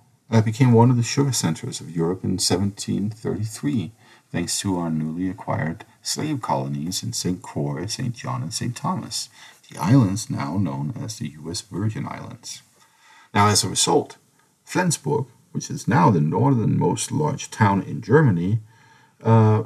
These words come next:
was once a Danish city, and it became the rum capital of the north. Now, there's a lot I can say about that history of sugar and rum, which also has relevance to why I use it, but that's beyond the scope of this episode. I just have a lot of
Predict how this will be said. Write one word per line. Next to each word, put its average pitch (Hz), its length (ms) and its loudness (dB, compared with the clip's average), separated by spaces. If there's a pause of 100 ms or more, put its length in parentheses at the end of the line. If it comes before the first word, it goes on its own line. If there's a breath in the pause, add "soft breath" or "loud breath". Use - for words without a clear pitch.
was 113 260 4
once 147 240 -2
a 123 40 -8
Danish 127 340 -4
city, 104 400 2
and 127 340 4
it 101 140 -4
became 123 320 2
the 117 80 6
rum 113 320 -2
capital - 540 -8
of - 80 -8
the 113 100 2
north. - 480 2 (800)
Now, 117 160 10
there's 120 240 6
a 120 40 4
lot 135 200 6
I 143 40 2
can 135 200 2
say 101 260 2
about 92 300 -2
that 78 240 -6
history 87 400 -4
of 73 100 -10
sugar 80 320 0
and 87 240 0
rum, 78 320 -4
which - 180 -8
also 104 360 -2
has 90 240 -6
relevance 76 400 -4
to - 40 0
why 78 280 -4
I - 20 -6
use 82 320 -8
it, - 120 -10 (840 loud breath)
but 110 160 2
that's 113 200 2
beyond 87 300 -2
the 120 60 -6
scope - 300 -6
of 113 80 -16
this - 180 -2
episode. 110 580 -2 (800)
I 113 60 2
just - 360 -4 (380)
have 107 180 0
a 98 40 0
lot 98 240 0
of 117 120 -4